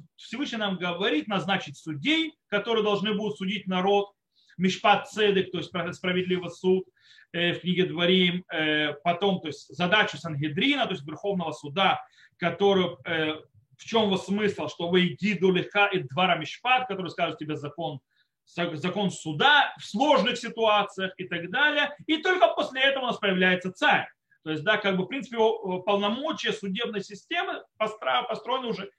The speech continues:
до него. И он появляется совершенно другим. И, и, кстати, он не упоминается в судебной системе, он упоминается потом отдельно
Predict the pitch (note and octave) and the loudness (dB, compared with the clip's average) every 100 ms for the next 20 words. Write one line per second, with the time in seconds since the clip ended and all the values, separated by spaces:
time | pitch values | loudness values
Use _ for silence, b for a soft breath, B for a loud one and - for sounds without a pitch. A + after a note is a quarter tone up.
0 | _ C#3+ C#3 A3+ G#3+ G#3 E3+ G3 C#3+ - | _ -6 2 4 4 2 4 4 4 -6
1 | _ _ _ _ _ _ - - F3+ A#3 | _ _ _ _ _ _ -20 -6 0 2
2 | G3+ F#3 F3+ A#3 A#3 F3+ F#3 D#3+ - A3 | 4 2 4 2 0 -6 -6 -6 -8 -6
3 | G#3 D3+ E3 E3 G3 D3 - _ _ G3+ | -6 -6 -8 -4 -2 -4 -8 _ _ -4
4 | G#3 A3+ B3 A#3 G#3+ A3+ G#3+ A3+ D#4 A3+ | -2 0 2 2 2 2 2 4 4 2
5 | F3+ - D3+ E3+ D#3 - C#3 C4+ B3 F#3 | -2 -8 -6 -6 -6 -12 -10 -6 -6 -4
6 | F#3+ F3+ D#3 E3+ C4 B3 F3 D3 B3+ B3 | -2 -2 -4 -8 -6 -4 -4 -4 -8 -6
7 | A#3 | -8